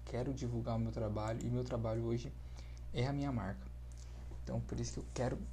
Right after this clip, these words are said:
tá falando qual é o objetivo, o que que a gente quer trazer, o que que eu quero trazer com a Kick Draw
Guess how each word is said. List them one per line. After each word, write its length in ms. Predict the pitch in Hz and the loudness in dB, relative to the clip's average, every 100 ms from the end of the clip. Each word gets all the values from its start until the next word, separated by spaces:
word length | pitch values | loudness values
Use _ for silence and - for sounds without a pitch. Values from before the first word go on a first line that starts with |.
| - - - - - | -6 -6 -6 -6 -4
tá 140 | - 123 | -2 2
falando 500 | 143 131 127 123 - | 4 4 2 0 2
qual 240 | 127 139 | 4 6
é 40 | |
o 40 | 139 | 6
objetivo, 840 | 123 123 120 - - 139 131 123 | 4 2 0 0 4 4 4 2
o 140 | 120 - | 0 -2
que 100 | - | -2
que 60 | 139 | 0
a 20 | |
gente 200 | 127 - | 0 -2
quer 140 | - | -2
trazer, 440 | - 139 123 110 107 - - | 0 0 2 2 0 -2 -6
o 20 | |
que 120 | - | -4
que 60 | - | -2
eu 60 | 131 | 0
quero 180 | 135 117 | 0 2
trazer 300 | 135 120 113 | 2 4 2
com 100 | 143 | 0
a 40 | |
Kick 240 | 120 - 151 | -4 -4 0
Draw 300 | 113 117 | 4 4